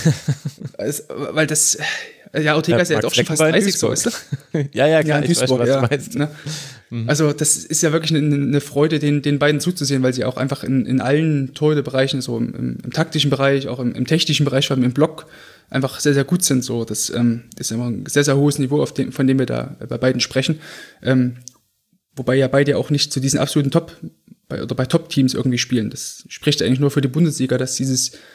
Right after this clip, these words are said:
Speaker 2: dass eben Mannschaften wie Arminia Bielefeld, äh, S C Freiburg oder eben auch VfL Bochum oder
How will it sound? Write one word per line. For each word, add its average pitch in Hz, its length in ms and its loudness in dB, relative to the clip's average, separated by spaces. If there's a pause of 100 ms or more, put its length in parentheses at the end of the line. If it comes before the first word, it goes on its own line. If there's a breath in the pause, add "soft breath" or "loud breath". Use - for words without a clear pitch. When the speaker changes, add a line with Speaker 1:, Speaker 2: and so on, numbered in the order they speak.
(240 loud breath)
Speaker 2:
dass - 160 0
eben 131 260 2
Mannschaften 135 460 0
wie 139 100 2
Arminia 131 300 2
Bielefeld, 131 580 0
äh, 120 220 -6
S - 220 -4
C 135 100 2
Freiburg 131 420 0
oder 123 160 -4
eben 123 140 -2
auch 117 100 -8
VfL 127 280 0
Bochum 143 340 2
oder 117 340 -6